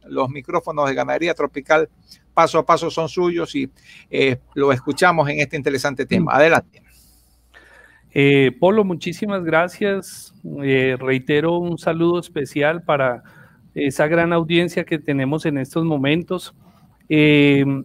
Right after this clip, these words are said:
Speaker 2: la invitación específica de, del canal de Ganadería Tropical Paso a Paso, pues,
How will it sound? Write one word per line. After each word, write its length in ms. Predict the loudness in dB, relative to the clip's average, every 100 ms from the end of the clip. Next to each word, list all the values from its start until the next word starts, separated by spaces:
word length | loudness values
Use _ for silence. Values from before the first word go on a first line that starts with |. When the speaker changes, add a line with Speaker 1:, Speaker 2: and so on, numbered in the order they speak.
| -12 _ _ _ _ _
Speaker 2:
la 160 | 2
invitación 640 | 2 2 -2 -4 0 -2 -2
específica 1000 | 0 0 0 -4 -4 -2 0 2 0 -8 -20 _ _ _
de, 640 | 0 2 4 4 2 0 -4
del 460 | -4 -2 -2 -4
canal 400 | -2 0 2 0
de 120 | 0 0
Ganadería 520 | 0 0 0 0 -2
Tropical 540 | -2 -4 0 0 0
Paso 240 | -2 0 0
a 100 | 4
Paso, 340 | 2 2 -4
pues, 460 | 0 -2 -2 -8